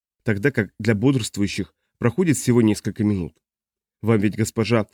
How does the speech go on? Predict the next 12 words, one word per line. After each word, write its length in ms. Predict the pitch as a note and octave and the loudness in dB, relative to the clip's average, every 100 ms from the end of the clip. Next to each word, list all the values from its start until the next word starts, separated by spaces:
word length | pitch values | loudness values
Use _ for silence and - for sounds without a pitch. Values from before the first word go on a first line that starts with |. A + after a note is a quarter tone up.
| _ | _
я 120 | G#2+ | -4
кажусь 360 | A2 A2 A2 - | -2 0 -2 0
молодым 380 | B2 A2+ G2+ A2 | 2 2 2 0
человеком, 600 | - B2 B2 - - - _ _ _ - | 0 0 0 -4 -10 -18 _ _ _ -2
но 100 | A2 | 0
на 120 | A2 | 2
самом 340 | - E3 B2 | 2 2 2
деле 240 | G2 A2 G#2 | 2 2 4
я 100 | G2+ | 2
прожил 360 | - G#2 B2 - | 0 0 0 2
несколько 460 | A#2 G2+ A2 - | 2 2 -2 -2
веков. 400 | G2+ G#2+ - D2 | -2 -4 -8 -12